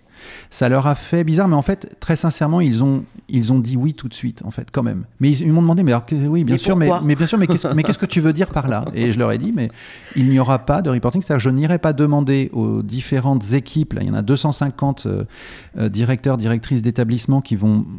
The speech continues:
Speaker 1: construire leur projet d'équipe qui va donner vie au projet d'entreprise dans son ensemble, donc bottom-up.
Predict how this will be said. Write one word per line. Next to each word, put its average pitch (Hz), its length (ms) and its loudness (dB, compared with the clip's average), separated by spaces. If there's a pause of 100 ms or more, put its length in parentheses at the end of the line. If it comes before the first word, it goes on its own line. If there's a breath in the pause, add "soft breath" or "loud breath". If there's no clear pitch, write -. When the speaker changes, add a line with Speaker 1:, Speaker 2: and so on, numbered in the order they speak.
Speaker 1:
construire 143 540 0
leur 151 240 2
projet 147 460 2
d'équipe 135 520 0 (300)
qui 123 220 -2
va 120 240 4
donner 147 400 4
vie 139 240 0
au 120 80 2
projet 127 380 -2
d'entreprise 139 800 -2
dans 117 120 -2
son 117 220 -2
ensemble, 135 360 -2
donc 117 160 0
bottom-up. 139 580 0